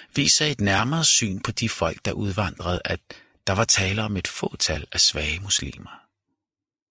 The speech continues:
For eksempel blev den tidligere slave Bilal tilbage, hvorimod flere prominente personer fra ansete klaner og familier drog afsted.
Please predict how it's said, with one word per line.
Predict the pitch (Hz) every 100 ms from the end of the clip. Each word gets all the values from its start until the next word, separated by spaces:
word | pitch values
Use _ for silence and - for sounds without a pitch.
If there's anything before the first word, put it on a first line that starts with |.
| _ _ _ _ -
For |
eksempel | 76 - 98 90 87
blev | 87 73
den | 78
tidligere | - 117 123 117 80
slave | - 78 76
Bilal | 71 76 78 107
tilbage, | - - 76 71 87 _ _ _ _
hvorimod | - 92 92 92
flere | 87 92 95 117
prominente | - 85 80 127 -
personer | 82 - 73 69 76
fra | - 85
ansete | 80 - 76 76
klaner | - 90 76 78 - - - -
og |
familier | - 87 123 131 85
drog | 78 76 76
afsted. | - - 64